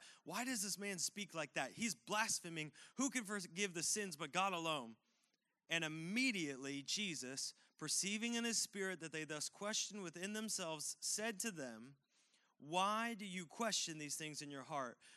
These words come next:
Which is easier to say to the paralytic, "Your sins are forgiven,"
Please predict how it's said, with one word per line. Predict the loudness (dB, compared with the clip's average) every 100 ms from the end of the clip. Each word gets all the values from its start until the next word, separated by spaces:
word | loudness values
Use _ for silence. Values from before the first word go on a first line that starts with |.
| -6
Which | 0 2
is | 2 0
easier | 0 0 0 -2 -2
to |
say | -2 0 -2
to | -2
the | -6
paralytic, | -6 -4 -2 0 -2 -4 -10 _ _ _
"Your | -4 0
sins | 2 2 2
are | 0
forgiven," | 0 -6 0 4 4 2 -4